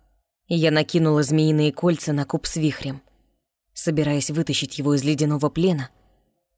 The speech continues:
а потом и из Нави. Этот куб не поддавался дольше остальных. Но я была слишком зла, чтобы сдаться. Лёд треснул. Бездыханное тело вихря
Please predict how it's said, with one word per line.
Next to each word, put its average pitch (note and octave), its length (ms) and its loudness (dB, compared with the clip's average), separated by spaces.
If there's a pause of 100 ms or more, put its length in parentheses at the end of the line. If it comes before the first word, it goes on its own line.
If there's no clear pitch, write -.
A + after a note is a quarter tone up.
(140)
а D#3 100 -6
потом D3+ 400 2
и D3 60 4
из D3 120 2
Нави. C3 360 -2 (960)
Этот F3+ 320 0
куб G3+ 220 -2
не D#3 100 2
поддавался D#3+ 640 0
дольше E3 300 0
остальных. D#3+ 600 -2 (840)
Но E3+ 140 2
я D#3+ 160 4
была D#3+ 200 2
слишком E3+ 420 0
зла, D#3 240 2
чтобы C#3+ 260 0
сдаться. C3+ 460 -4 (920)
Лёд D#3 340 0
треснул. C3 480 -2 (600)
Бездыханное D3+ 720 0
тело C#3+ 300 0
вихря C#3 440 -4